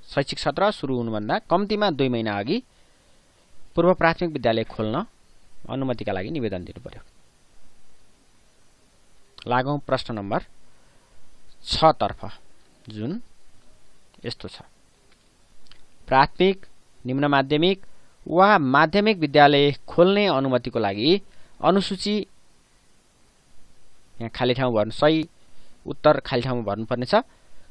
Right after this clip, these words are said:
खोल्ने अनुमतिका लागि अनुसूचीको ढाँचामा निवेदन दिनुपर्छ। शिक्षा नियमावलीमा तेइसवटा अनुसूची छन् भनेर हामीले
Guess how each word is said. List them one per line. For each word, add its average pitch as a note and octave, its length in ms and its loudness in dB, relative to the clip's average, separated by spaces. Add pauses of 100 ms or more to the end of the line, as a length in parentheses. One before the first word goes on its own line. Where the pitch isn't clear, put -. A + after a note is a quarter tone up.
(100)
खोल्ने F#3+ 260 4
अनुमतिका C#3+ 440 2
लागि A#2 300 2
अनुसूचीको F#3+ 920 4
ढाँचामा C#3+ 640 4
निवेदन B2 380 0
दिनुपर्छ। G2 420 -10 (1700)
शिक्षा - 300 4
नियमावलीमा D3 600 4 (100)
तेइसवटा G3 500 4
अनुसूची C#3 380 -2
छन् C#3 200 -2
भनेर A#2+ 160 -2
हामीले A#2 340 0